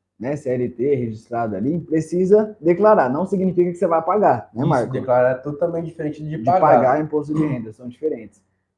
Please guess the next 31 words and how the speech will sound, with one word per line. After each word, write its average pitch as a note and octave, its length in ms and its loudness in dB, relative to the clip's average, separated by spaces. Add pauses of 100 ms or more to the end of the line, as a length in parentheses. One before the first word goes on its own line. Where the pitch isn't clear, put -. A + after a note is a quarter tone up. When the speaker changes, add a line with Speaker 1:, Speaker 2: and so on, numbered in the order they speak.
(100)
Speaker 1:
Mas B2+ 200 -2
as E3+ 120 0
pessoas F3+ 380 0
não G#3 200 2
sabem F#3 380 2
que E3+ 60 -2
elas E3+ 160 2
têm F3 160 -6
que F#3+ 100 -6
declarar, F3+ 720 4
porque E3+ 180 0
o G#3 60 8
governo G3+ 380 6
não G#3 140 -2
informa, G3+ 320 -2
ele D#3 100 -2
não E3+ 120 -2
avisa. F3 460 -4
Speaker 2:
Até C#3 580 4
um D#3 220 0
fato C#3+ 240 0
muito C#3+ 260 -4
importante, D3 500 -4
Speaker 1:
Sim. C#3 120 -8
Speaker 2:
se A#2+ 60 2
o G2+ 100 -2
seu - 160 -8
canal C3 300 -2
trata C3 260 -8
sobre C#3 320 -12
investimentos. C3+ 600 -6